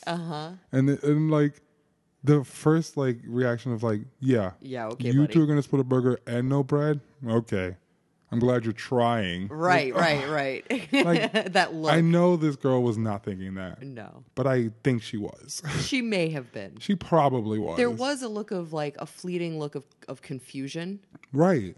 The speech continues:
Speaker 1: on her face.
Speaker 2: Like, I saw you
Speaker 1: And
Speaker 2: walk
Speaker 1: I
Speaker 2: in, you
Speaker 1: get
Speaker 2: big
Speaker 1: it,
Speaker 2: as hell.
Speaker 1: 'cause
Speaker 2: There's
Speaker 1: all
Speaker 2: no way
Speaker 1: these
Speaker 2: you're splitting a
Speaker 1: tiny,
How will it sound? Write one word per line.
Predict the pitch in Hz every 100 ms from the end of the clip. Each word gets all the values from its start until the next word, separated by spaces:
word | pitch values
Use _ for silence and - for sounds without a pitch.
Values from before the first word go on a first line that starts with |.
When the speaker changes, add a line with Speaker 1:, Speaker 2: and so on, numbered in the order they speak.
| -
Speaker 1:
on | 175
her | 190
face. | 196 220 226 247 - 147
Speaker 2:
Like, | 156
I |
saw | 170 196
you | 185 175
Speaker 1:
And |
Speaker 2:
walk | 151
Speaker 1:
I | 196
Speaker 2:
in, | 156
you | 170
Speaker 1:
get | 320
Speaker 2:
big | 156 165
Speaker 1:
it, |
Speaker 2:
as | 143
hell. | 143 165 131 107
Speaker 1:
'cause |
Speaker 2:
There's | 120 139
Speaker 1:
all | 160
Speaker 2:
no |
way | 156 160
Speaker 1:
these |
Speaker 2:
you're | 156 -
splitting | 156
a |
Speaker 1:
tiny, | 143